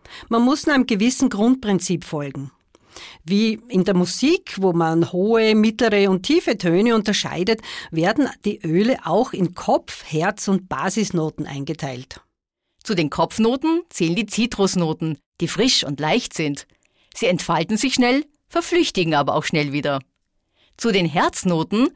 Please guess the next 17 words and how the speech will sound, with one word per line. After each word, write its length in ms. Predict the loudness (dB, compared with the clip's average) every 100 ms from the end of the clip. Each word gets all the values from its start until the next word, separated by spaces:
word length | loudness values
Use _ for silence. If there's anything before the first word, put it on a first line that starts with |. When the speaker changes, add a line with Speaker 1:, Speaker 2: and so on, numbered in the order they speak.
| _
Speaker 2:
gehören 420 | -2 0 4 2
Blütendüfte. 840 | 2 2 2 2 2 2 2 0 -2 -6 -20
Sie 160 | -6 0
duften 340 | 0 2 2
voll 480 | 0 2 4 4 2
und 180 | 0 0
lieblich, 560 | 0 0 0 -4 -6 -16 _
entfalten 420 | -6 0 0 0 0
sich 180 | 0
etwas 280 | 0 0 0
langsamer 680 | 2 2 2 2 4 2 0 _
und 140 | -2
verflüchtigen 640 | 0 -2 0 0 0 0 0
auch 140 | 0
nicht 220 | -2 -4
so 140 | -6 -4
schnell. 360 | -4 -4 -4